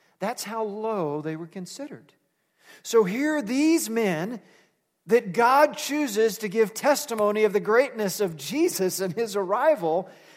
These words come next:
normally, legally couldn't give testimony that counted. It's an amazing paradox. The truth standing on its head, screaming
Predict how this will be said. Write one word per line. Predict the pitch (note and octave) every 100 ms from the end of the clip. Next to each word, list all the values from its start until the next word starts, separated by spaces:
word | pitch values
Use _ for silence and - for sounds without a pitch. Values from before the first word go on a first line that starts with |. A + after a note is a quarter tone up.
| _ -
normally, | G#3+ D#4+ F4+ A#3 G#3 A3
legally | A3+ C#4+ D#4+ A#3 G#3+ G#3+
couldn't | A#3+ C4+ A#3 A3
give | A#3+ B3+ G3 - -
testimony | C4 - B3+ B3+ C4
that | B3+ C4+ -
counted. | B3 C#4 D#4+ - A3+ D#3 - _ _ _ _ _ _ _ _ _ _ _ _ _ _ _ _ _ _ E3
It's | E3
an | D3+
amazing | D#3 E3+ E3+ F3+
paradox. | - G#3 D#3 B2 A2 - - - _ _ _ _
The | E3
truth | - G#3 F#3
standing | - E3+ E3+ E3 D#3+
on | D#3
its | D#3 -
head, | F#3 D3+
screaming | - - - F#3 G3+ G#3 F3+ C#3+